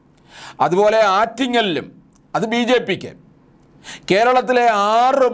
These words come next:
മണ്ഡലങ്ങളാണ് ബി ജെ പി നോട്ടമിട്ടിരിക്കുന്നത്. തിരുവനന്തപുരം, ആറ്റിങ്ങൽ, തൃശ്ശൂർ, പാലക്കാട്, ആ, കാസർഗോഡ്, വളരെ അതിപ്രധാനമായിട്ടുള്ള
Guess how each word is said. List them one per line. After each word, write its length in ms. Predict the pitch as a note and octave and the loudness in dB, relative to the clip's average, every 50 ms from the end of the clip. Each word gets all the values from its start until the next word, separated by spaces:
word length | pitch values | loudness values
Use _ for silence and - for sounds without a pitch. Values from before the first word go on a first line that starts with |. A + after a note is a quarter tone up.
| G3+ F#3+ | 0 -2
മണ്ഡലങ്ങളാണ് 800 | F3+ F#3+ G#3 G3+ A3+ G#3+ G#3+ G3+ G3 F#3+ F#3 F3+ F3 F3 F#3 F#3+ D#3+ D#3+ | -2 -2 0 0 2 2 0 0 0 0 2 2 2 0 -2 -8 -8 -8
ബി 100 | F3 F#3 D#3 G3 | -8 -4 -2 -2
ജെ 80 | F#3+ F#3 F#3+ - | -2 -2 -4 -4
പി 100 | F3+ F3+ F3 D#3+ | -6 -4 -2 0
നോട്ടമിട്ടിരിക്കുന്നത്. 960 | D#3 E3+ E3+ - - F#3+ F3 E3 - D3 C3 C3+ G#2+ C3+ A2 G2 F2 - - - _ _ _ _ _ _ _ _ _ _ _ _ _ _ _ _ _ _ - - | -2 -2 -2 -2 -4 -4 -4 -4 -8 -8 -8 -8 -8 -8 -10 -10 -10 -16 -20 -20 _ _ _ _ _ _ _ _ _ _ _ _ _ _ _ _ _ _ -2 0
തിരുവനന്തപുരം, 760 | G3+ G3 G#3 A3+ A3 G#3+ G#3 G#3 G3+ G3+ G3 G3 F#3+ F#3 - - - E3 E3 F3+ | 0 2 2 0 0 0 0 0 2 2 0 0 -2 -4 -12 -14 -6 -4 -2 0
ആറ്റിങ്ങൽ, 520 | G3+ G#3 G3+ - - G#3+ G3+ G3 F#3 F3+ F3+ F3 F3 F3 - _ _ - | -2 -2 -4 -6 -8 -6 -4 -2 0 0 0 0 -2 -6 -12 _ _ -2
തൃശ്ശൂർ, 500 | F#3 F3+ F3 - - A3+ A3+ A3 G#3 F#3+ F#3 F3+ F3 F3+ - - - | 0 0 0 0 0 0 2 2 2 2 0 -2 -2 -6 -12 -2 0
പാലക്കാട്, 760 | E3 E3+ F#3 G3 G#3 A3 A3+ A3+ - G3+ F#3+ F3+ E3 E3 F3 F3 - _ _ _ - - - - - - D#3+ | 2 2 4 2 2 0 -2 -2 -2 -2 0 0 0 -2 -4 -6 -8 _ _ _ -20 -20 -20 -16 -4 0 0
ആ, 40 | D#3+ E3 D#3+ D#3 D#3 D3+ D3+ D3+ D#3 C#3 - - - - E3 F3+ | 2 2 2 2 2 2 2 0 -2 -4 -6 -8 -10 -12 -4 0
കാസർഗോഡ്, 680 | F#3 G3 G#3 G3 B3 A#3+ A3 G#3 G#3 G3+ F#3+ F#3 F#3+ F#3+ - _ _ _ _ _ _ _ _ _ _ _ _ - - - - B2 | 0 0 2 0 0 -2 0 0 0 0 0 -2 -4 -8 -10 _ _ _ _ _ _ _ _ _ _ _ _ -20 -20 -14 -4 0
വളരെ 280 | D3+ F#3 A#3 C4+ C4+ C4+ C4 G#3 G3 | 0 2 2 2 4 2 2 2 0
അതിപ്രധാനമായിട്ടുള്ള 1700 | F3 A3+ C4+ C4+ - - C4 C4 B3 F#3+ A#3 A3+ A#3 A#3 A#3 A3+ A3 G#3 G3+ G3+ G#3 G3 G3 G3+ F#3 F#3 F#3+ F#3+ F3+ F3 - - | 0 -2 -4 -4 -4 -2 0 0 0 2 2 2 2 2 0 0 0 0 0 2 0 -2 -4 -4 -6 -2 0 2 2 2 0 -4